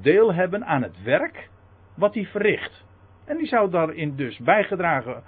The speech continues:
eh, eh, daar ook, eh, in gevoed worden. Dat is toch logisch?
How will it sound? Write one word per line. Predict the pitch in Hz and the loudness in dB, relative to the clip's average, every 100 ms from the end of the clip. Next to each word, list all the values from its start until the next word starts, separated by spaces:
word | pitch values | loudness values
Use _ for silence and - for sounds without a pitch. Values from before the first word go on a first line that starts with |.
| - - | -20 -12
eh, | 151 135 147 156 | -8 -8 -8 -6
eh, | 151 - - 139 - | -6 -8 -20 -20 -4
daar | 156 147 | 0 0
ook, | 151 131 - 135 | 0 -6 -6 -6
eh, | 123 117 | -4 -4
in | 151 131 | -2 -4
gevoed | 104 113 226 | -4 -4 -2
worden. | 226 214 - - - - - | 2 2 2 -10 -20 -20 -16
Dat | 170 | -10
is | - | -4
toch | 190 | 2
logisch? | 226 156 180 285 - | 2 2 -2 -6 -14